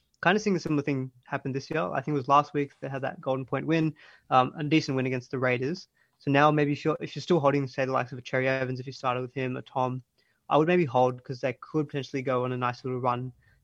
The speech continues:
Uh, but again, also depends on the status of Turbo. Apparently he was seen in a brace, knee brace post-game. So,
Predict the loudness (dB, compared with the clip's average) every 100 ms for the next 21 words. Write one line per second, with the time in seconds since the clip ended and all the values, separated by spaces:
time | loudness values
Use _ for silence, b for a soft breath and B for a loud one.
0 | -2 2 2 4 0 0 2 2 2 -8
1 | _ _ _ _ _ _ -6 -4 -2 -2
2 | -2 0 0 -2 -6 -10 -8 -8 -4 -4
3 | -2 -6 -2 0 2 0 -4 -14 -4 -2
4 | -2 -4 -4 -2 -4 -2 -2 -2 -4 -10
5 | -4 -2 0 -2 -4 -14 _ _ -6 -2
6 | 0 2 -2 b b _ 2 4 4 2